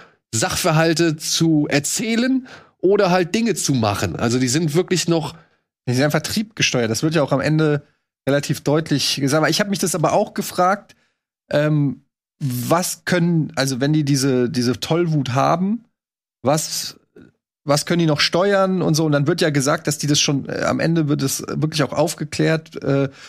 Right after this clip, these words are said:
Speaker 2: von einem Wissenschaftler oder Arzt oder was auch immer, der quasi sagt,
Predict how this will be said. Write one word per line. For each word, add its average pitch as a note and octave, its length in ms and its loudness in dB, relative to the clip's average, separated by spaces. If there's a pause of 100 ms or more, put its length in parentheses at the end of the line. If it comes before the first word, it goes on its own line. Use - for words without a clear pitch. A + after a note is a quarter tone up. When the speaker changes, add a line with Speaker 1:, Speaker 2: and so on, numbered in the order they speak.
(140)
Speaker 2:
von C3+ 140 -2
einem C#3 260 2
Wissenschaftler D3+ 640 0
oder B2 160 2
Arzt C#3 260 0
oder C#3 100 0
was C3+ 140 0
auch D3 60 0
immer, C3+ 160 2
der C3 240 2
quasi C3 320 0
sagt, C3 260 -2